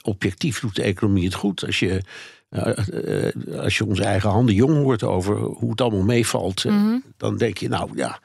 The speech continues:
Speaker 1: dat had niemand ooit gedacht." Maar nogmaals, de consument, en ik denk dat, dat is het belangrijkste ding.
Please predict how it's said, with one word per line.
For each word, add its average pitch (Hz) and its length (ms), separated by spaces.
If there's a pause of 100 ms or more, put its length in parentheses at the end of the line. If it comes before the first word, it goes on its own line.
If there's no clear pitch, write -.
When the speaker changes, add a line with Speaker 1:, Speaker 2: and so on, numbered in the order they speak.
(140)
Speaker 1:
dat - 180
had 107 180
niemand 98 320
ooit 104 200
gedacht." - 600 (720)
Maar 127 80
nogmaals, 131 340
de - 60
consument, 139 580
en 143 140
ik 131 140
denk 151 200
dat, - 320
dat 160 220
is 139 60
het 107 80
belangrijkste 139 760
ding. 110 320